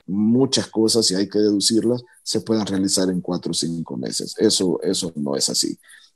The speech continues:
Y si algunos diputados lo que quieren es tener una pistola cargada sobre mi cabeza para que yo no investigue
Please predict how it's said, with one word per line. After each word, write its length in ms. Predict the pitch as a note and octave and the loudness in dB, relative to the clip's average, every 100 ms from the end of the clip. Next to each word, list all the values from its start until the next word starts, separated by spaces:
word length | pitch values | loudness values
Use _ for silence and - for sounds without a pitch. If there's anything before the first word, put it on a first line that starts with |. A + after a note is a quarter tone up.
| - | 2
Y 100 | C#3 | 4
si 240 | - C3 A#2 | 4 4 4
algunos 420 | G#2+ C#3 F#3 E3 | 4 4 4 2
diputados 580 | C3+ A2+ - A#2+ G#2+ G2 | -2 -4 -2 0 0 -2
lo 80 | |
que 140 | - F2+ | -4 -2
quieren 380 | - A#2 A#2 B2+ | 0 2 2 0
es 320 | A2 - - _ _ _ - | 0 -4 -8 _ _ _ -8
tener 340 | F#2+ G2+ B2+ C#3 - | -4 0 2 2 0
una 240 | B2+ C3 | 0 0
pistola 440 | B2+ A#2 - B2 B2+ | 2 0 2 0 0
cargada 640 | G#2 F2+ A2+ G#2 B1+ - _ _ _ _ _ - | -2 2 4 4 0 -8 _ _ _ _ _ -12
sobre 340 | - G#2 F#2 | -6 -4 -2
mi 160 | F#2+ F#2+ | -2 -2
cabeza 480 | F2+ G#2+ A2+ - - | 4 6 6 4 0
para 180 | G2 F2+ | -8 -4
que 140 | E2+ | 0
yo 120 | G2+ | 0
no 100 | C3 | 0
investigue 720 | B2+ A2+ - B2 G2 C#2 - | -2 0 0 2 0 -2 -8